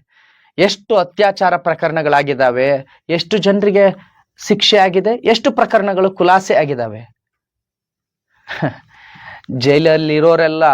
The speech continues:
ಜೈಲಲ್ಲಿ ಶಿಕ್ಷೆ ಆಗಿರೋರೆಲ್ಲ ಆರೋಪಿಗಳಲ್ಲ, ಶಿಕ್ಷೆ ಆಗದೆ ಆಚೆಗೆ ಉಳ್ಕೊಂಡವರೆಲ್ಲ ನಿರಪರಾಧಿಗಳು ಅಲ್ಲ. ಇದು ನಿಮಗೆ ತುಂಬಾ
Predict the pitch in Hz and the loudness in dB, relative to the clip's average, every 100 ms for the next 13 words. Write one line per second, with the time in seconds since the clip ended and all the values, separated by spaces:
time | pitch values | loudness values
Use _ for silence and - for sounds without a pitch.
0 | 127 160 - _ _ _ _ _ _ 123 | 0 -6 -12 _ _ _ _ _ _ -2
1 | 151 190 214 208 202 190 - 226 214 196 | 2 4 2 0 -4 -6 0 2 2 0
2 | 208 202 196 196 170 175 190 196 180 180 | 0 0 2 4 4 2 -2 -2 0 0
3 | 170 160 127 110 _ _ _ _ _ _ | 2 2 0 -4 _ _ _ _ _ _
4 | - - 214 - 226 208 196 196 202 170 | -8 -6 -2 2 2 2 0 0 2 2
5 | 180 - 190 185 185 185 185 180 175 180 | 0 -2 -2 -2 -2 -2 0 0 2 0
6 | 156 151 170 170 170 160 160 160 156 147 | 0 -2 2 2 2 0 -2 0 0 0
7 | 139 - - _ _ _ _ 147 156 151 | -4 -6 -18 _ _ _ _ -6 -2 -2
8 | 151 143 139 135 | -4 -4 -2 0